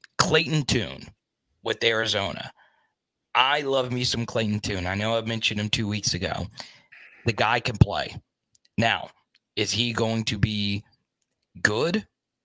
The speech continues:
uh, as in, like, a top ten N F L starter? No, I don't think that is going to be the case.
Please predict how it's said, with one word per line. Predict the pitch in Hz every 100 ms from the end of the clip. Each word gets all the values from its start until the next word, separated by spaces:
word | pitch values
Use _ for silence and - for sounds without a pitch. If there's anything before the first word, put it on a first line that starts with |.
| _ -
uh, | 113 104 104 98
as | - 120 113
in, | 120 113
like, | 113 104 - -
a | 95
top | - 131 131 - _
ten | - - 120 123 147 -
N | 113
F | 117 -
L | 113
starter? | 113 - 120 147 170 - - - - -
No, | 113 113 67 - _ -
I | 104
don't | 110 117
think | - 113 104 - _ -
that | 104 95
is | 98
going | - 98 101
to | 98
be | 87
the | 90
case. | - 92 - -